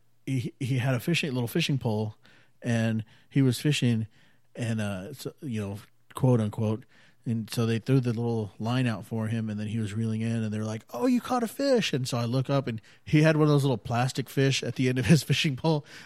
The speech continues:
I was like, "Oh, that's awesome," 'cause he's like, every time he catches a fish, he's got a hundred percent success rate, um, at catching fish because his fish is attached to his, his hook already, or his line. You know, there's probably not a hook there.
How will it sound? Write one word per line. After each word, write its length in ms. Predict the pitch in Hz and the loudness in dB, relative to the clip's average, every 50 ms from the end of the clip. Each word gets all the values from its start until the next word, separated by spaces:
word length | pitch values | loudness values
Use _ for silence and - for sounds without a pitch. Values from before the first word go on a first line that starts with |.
| - - | -4 0
I 60 | 180 | 0
was 80 | 175 160 | 0 2
like, 140 | 165 185 190 | 0 -2 -2
"Oh, 360 | 208 220 208 175 139 120 110 - - - - - - - - | 0 2 2 2 2 2 -2 -6 -12 -20 -20 -20 -20 -8 0
that's 200 | - 208 190 - | 2 2 2 2
awesome," 420 | - 175 175 185 180 - 165 135 123 | 0 0 2 2 2 2 0 -4 -2
'cause 180 | 135 135 123 | -4 -4 -2
he's 180 | 143 156 151 156 | -2 -2 0 2
like, 240 | 151 151 143 131 147 | 4 4 4 2 2
every 200 | 160 170 175 160 | 4 4 4 4
time 360 | - 156 190 202 196 147 127 | 2 0 -2 -2 -2 -2 -2
he 160 | 135 127 113 | -4 -6 -8
catches 320 | - - 131 120 113 - | -6 -4 -4 -4 -4 -6
a 40 | 110 | -10
fish, 200 | - - 113 - | -8 -8 -6 -4
he's 160 | 143 143 135 | -2 0 2
got 100 | 151 147 | 2 2
a 60 | 139 123 | 2 0
hundred 340 | - - - 190 185 170 | -2 -2 0 2 2 2
percent 460 | - 170 151 - - 165 156 147 - - - _ - | 2 0 0 0 2 2 2 2 0 -2 -14 _ -14
success 460 | - - 151 - - 196 196 165 - | -8 -6 -4 -2 0 0 0 0 0
rate, 260 | 127 113 113 113 - _ _ _ _ _ _ _ _ _ _ _ _ _ _ - | 0 0 -2 -2 -6 _ _ _ _ _ _ _ _ _ _ _ _ _ _ -6
um, 460 | - 143 135 131 131 127 127 123 131 127 | -4 -2 0 0 0 0 -2 -2 -4 -6
at 120 | 127 - | -6 -2
catching 340 | - 156 151 139 - 135 123 | 0 0 0 0 0 -4 -2
fish 240 | - 185 175 147 - | 0 0 0 0 2
because 380 | - 127 - 139 131 123 - | 0 0 2 2 2 2 2
his 140 | 139 131 - | 2 0 0
fish 220 | - - 175 151 - | 2 2 2 4 4
is 200 | 190 156 123 123 | 2 0 0 0
attached 500 | 120 - - - 143 151 147 - - - | -2 -2 0 0 0 0 0 -2 -6 -4
to 100 | - 131 | -2 0
his, 480 | 123 123 117 113 113 - - - - - | 0 0 0 -2 -4 -6 -8 -12 -10 -8
his 300 | - 120 117 113 107 - | -6 -4 -4 -4 -4 -2
hook 200 | 143 170 175 - | -2 -2 -2 -2
already, 460 | - 110 107 107 107 107 107 107 104 _ - _ _ _ _ _ - | -2 -2 -2 -2 -4 -4 -6 -6 -8 _ -18 _ _ _ _ _ -2
or 60 | 127 | 0
his 180 | 127 117 98 | 0 0 0
line. 380 | 120 139 165 165 127 107 101 104 | 0 0 0 0 0 -2 -2 -4
You 100 | 113 110 | -4 -2
know, 140 | 113 117 117 | -2 0 0
there's 140 | 110 107 - | -2 -2 -2
probably 180 | - 135 120 | 0 0 0
not 140 | 107 101 98 | 0 -2 -2
a 40 | 98 | 0
hook 220 | 110 123 113 - | 0 0 -2 -2
there. 240 | - 90 101 113 | -4 -4 -4 -4